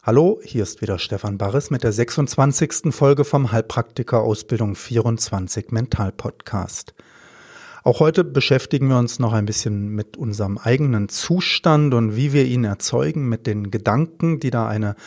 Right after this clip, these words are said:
sehr große Rolle spielen. Denn gerade wenn man sich so einem intensiven Ziel wie du zugewendet hast, dass du die Heilpraktikerprüfung bestehen möchtest, dann entstehen natürlich Reibungen mit den eigenen Fähigkeiten, mit den eigenen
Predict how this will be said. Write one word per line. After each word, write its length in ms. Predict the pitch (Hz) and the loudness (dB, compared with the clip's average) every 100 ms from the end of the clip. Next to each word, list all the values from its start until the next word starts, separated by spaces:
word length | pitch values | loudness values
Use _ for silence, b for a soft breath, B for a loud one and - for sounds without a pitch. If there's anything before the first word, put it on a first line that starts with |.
| B B B | B B B
sehr 260 | - 123 120 | -2 2 2
große 420 | 113 123 147 - | 2 2 2 0
Rolle 340 | 104 135 151 | 4 4 4
spielen. 680 | 110 - - 139 160 175 175 B B B B | 2 -2 -2 4 6 6 2 B B B B
Denn 320 | 123 120 123 | 0 0 0
gerade 440 | 113 110 113 165 156 | 0 2 4 6 6
wenn 100 | 143 | 4
man 180 | 143 135 | 4 2
sich 200 | 135 - | -2 0
so 160 | 135 | 0
einem 420 | 120 117 113 113 | 2 2 0 0
intensiven 880 | 123 165 185 - 147 127 131 151 139 | -2 0 0 2 0 0 -2 -2 -4
Ziel 480 | - - 165 175 139 127 | -2 -2 2 2 2 -2
wie 160 | 117 | -4
du 320 | 120 160 170 | -2 0 0
zugewendet 760 | - - 175 165 120 110 101 - | -2 -2 0 2 2 0 -2 -4
hast, 280 | 107 - - | -6 -6 -6
dass 180 | 95 - | -6 -6
du 80 | |
die 160 | - 104 | -4 -2
Heilpraktikerprüfung 1040 | 98 143 143 131 127 - 110 - 160 160 123 | 0 0 0 -2 -2 0 0 2 2 2 2
bestehen 520 | 113 - 147 175 160 | 0 0 2 4 4
möchtest, 480 | 117 - - 101 - B B B B | 2 0 -6 -8 -8 B B B B
dann 280 | - 127 139 | 0 2 2
entstehen 460 | - 139 - 147 165 | 0 0 2 4 6
natürlich 480 | 165 - 147 135 113 | 4 2 0 2 4
Reibungen 580 | 113 135 117 104 101 | 4 4 2 0 0
mit 200 | 110 127 | 0 0
den 160 | 135 117 | 0 -2
eigenen 480 | - 113 127 120 104 | 0 0 2 0 -2
Fähigkeiten, 960 | - 143 156 151 - - 120 120 123 | -4 -4 -2 -4 -6 -2 0 0 -2
mit 180 | 117 127 | -2 -2
den 100 | 120 | -2
eigenen 640 | 107 110 127 127 120 110 | 0 0 2 2 2 0